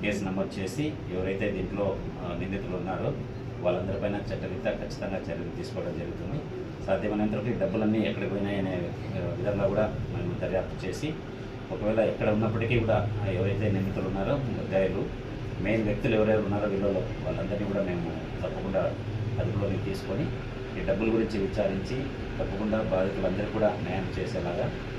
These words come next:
ఖచ్చితంగా మేము, ఈ, ఈ విషయంలో అందరికీ న్యాయం చేసేలాగా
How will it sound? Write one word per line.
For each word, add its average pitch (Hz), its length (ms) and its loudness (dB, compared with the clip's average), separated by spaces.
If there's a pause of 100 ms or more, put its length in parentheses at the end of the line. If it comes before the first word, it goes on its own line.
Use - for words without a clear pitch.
ఖచ్చితంగా 104 420 0
మేము, 82 560 -2 (560)
ఈ, 170 200 -2 (440)
ఈ - 20 0
విషయంలో 107 360 2
అందరికీ 101 300 2
న్యాయం 95 480 -2
చేసేలాగా - 680 0